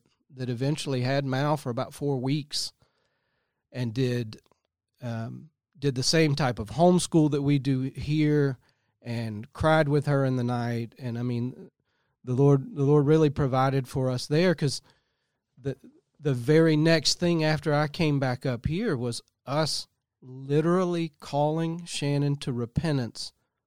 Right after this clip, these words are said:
on a daily basis for about two weeks.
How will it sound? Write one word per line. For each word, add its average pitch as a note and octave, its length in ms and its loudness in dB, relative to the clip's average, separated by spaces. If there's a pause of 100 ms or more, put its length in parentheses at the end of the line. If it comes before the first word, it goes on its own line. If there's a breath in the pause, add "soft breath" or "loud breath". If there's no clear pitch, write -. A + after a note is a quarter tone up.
(140)
on C3 180 -2
a A#2+ 60 -2
daily C3 460 0
basis C#3 680 -2 (680)
for A#2+ 160 -4
about A#2+ 440 -4
two F3+ 180 -2
weeks. D#3+ 560 -6